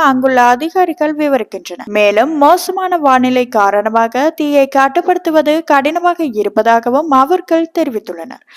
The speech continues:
இந்த காட்டுத்தீ ஏற்பட புவி வெப்பமடைதல் மற்றும் வறட்சியே முக்கிய காரணம் என அந்த நாட்டின் பிரதமர்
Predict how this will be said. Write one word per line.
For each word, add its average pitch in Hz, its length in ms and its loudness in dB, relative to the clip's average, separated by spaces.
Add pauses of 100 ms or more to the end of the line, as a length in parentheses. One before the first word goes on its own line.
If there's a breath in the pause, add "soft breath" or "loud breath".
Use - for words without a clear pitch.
(140 soft breath)
இந்த 240 300 2 (200)
காட்டுத்தீ 330 600 0
ஏற்பட 214 400 -2 (220)
புவி 285 280 -4
வெப்பமடைதல் 302 840 0
மற்றும் 240 500 -2
வறட்சியே 320 720 2
முக்கிய 269 440 -4
காரணம் 226 580 0
என 247 60 4 (500 loud breath)
அந்த 302 320 2
நாட்டின் 339 460 0
பிரதமர் 285 520 0